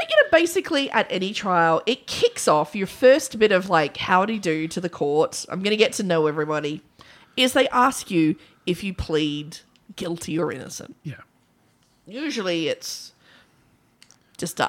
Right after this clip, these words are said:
Speaker 1: "I plead guilty, I plead my innocence."
Speaker 2: Yep.
Speaker 1: "May I plead your innocence, my honour?"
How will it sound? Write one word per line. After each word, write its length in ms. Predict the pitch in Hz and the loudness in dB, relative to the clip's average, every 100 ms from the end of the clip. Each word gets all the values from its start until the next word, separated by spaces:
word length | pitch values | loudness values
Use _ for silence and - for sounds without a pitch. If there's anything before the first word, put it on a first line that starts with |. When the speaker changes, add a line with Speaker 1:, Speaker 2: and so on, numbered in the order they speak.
| - | -2
Speaker 1:
"I 80 | 170 | -2
plead 320 | - 180 185 | -2 -6 -4
guilty, 520 | 180 180 190 170 - _ - | -4 -4 -6 -6 -8 _ -12
I 120 | 196 | -10
plead 440 | 214 - 208 208 - | -8 -6 -6 -6 -2
my 140 | 190 | -2
innocence." 800 | 175 196 202 214 202 - - - _ - | -2 -4 -6 -6 -8 -10 -14 -16 _ -12
Speaker 2:
Yep. 140 | 226 - _ _ _ _ _ - | -12 -12 _ _ _ _ _ -16
Speaker 1:
"May 260 | - - | -12 -8
I 120 | - 170 | -4 -4
plead 400 | - 214 202 208 | -4 -8 -6 -4
your 120 | 202 | 0
innocence, 540 | 220 214 240 214 - | 0 -2 -8 -12 -14
my 400 | 202 202 208 214 | -12 -8 -4 -4
honour?" 280 | 214 220 220 | -4 -8 -12